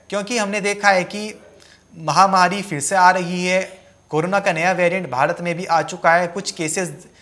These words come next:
देखने को मिल चुके हैं, सबसे पहले तमिलनाडु में, फिर दिल्ली में भी एक केस देखने को मिला है, जो कि लगातार अब बढ़ ही रहे हैं।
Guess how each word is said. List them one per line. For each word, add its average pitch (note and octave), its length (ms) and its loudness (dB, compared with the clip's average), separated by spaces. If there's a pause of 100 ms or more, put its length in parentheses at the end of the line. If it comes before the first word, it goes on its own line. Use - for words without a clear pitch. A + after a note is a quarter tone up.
(340)
देखने D3+ 300 0
को F3 80 -2
मिल F3+ 120 -2
चुके F#3 280 -6
हैं, F#3 80 -2
सबसे F3+ 280 -4
पहले E3+ 240 0
तमिलनाडु E3+ 600 0
में, F3 160 -4
फिर E3 140 -8
दिल्ली C#3+ 300 -6
में F3 140 -2
भी F3 140 -2
एक F3 120 -6
केस E3+ 140 -4
देखने D#3 340 -6
को E3+ 80 -6
मिला E3 220 0
है, F3+ 240 -2 (240)
जो D3+ 140 -4
कि F#3 120 -8
लगातार E3 580 2
अब E3 380 -4
बढ़ F#3 220 2
ही E3 160 -2
रहे D3+ 240 -4
हैं। C3+ 280 -10